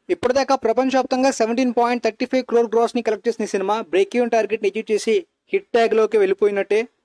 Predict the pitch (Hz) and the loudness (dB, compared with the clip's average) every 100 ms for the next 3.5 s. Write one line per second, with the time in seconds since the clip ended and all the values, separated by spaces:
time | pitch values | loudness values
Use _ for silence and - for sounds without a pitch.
0 | _ - 185 240 208 190 240 277 294 - | _ -10 -4 -4 -4 -2 0 2 0 0
1 | 277 285 277 277 269 214 247 285 - 269 | -2 -2 0 0 0 -2 0 -2 0 0
2 | 262 254 247 254 240 214 240 214 196 233 | 2 0 0 -2 0 0 0 -2 -2 -4
3 | - 226 214 226 247 | -2 -2 0 0 0